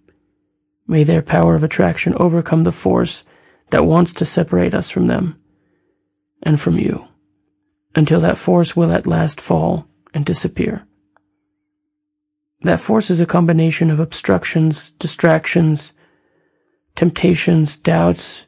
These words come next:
disputes, lusts, and other evil traits. May the power of attraction of the true tzaddikim cause all of these to fall and be eradicated. In the end, may we, our families,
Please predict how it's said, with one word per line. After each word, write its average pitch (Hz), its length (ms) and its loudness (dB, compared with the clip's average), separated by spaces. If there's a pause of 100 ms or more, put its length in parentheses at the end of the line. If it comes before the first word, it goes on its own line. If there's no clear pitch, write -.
(100)
disputes, 170 840 0
lusts, - 600 -2 (1400)
and 175 160 0
other 175 200 4
evil 165 280 2
traits. - 540 -6 (1000)
May 156 160 2
the 151 80 -2
power 170 260 2
of 165 80 2
attraction 165 500 0
of 156 80 2
the 156 80 0
true 180 200 -2
tzaddikim 165 640 -2 (720)
cause 156 220 -2
all 170 240 2
of 165 80 2
these 160 240 0
to 165 100 -6
fall 170 500 -2 (460)
and 147 140 -4
be 87 100 2
eradicated. - 720 -6 (1700)
In 160 140 2
the 156 120 6
end, 165 340 2 (520)
may 156 200 0
we, 170 500 2
our 151 160 0
families, 160 720 2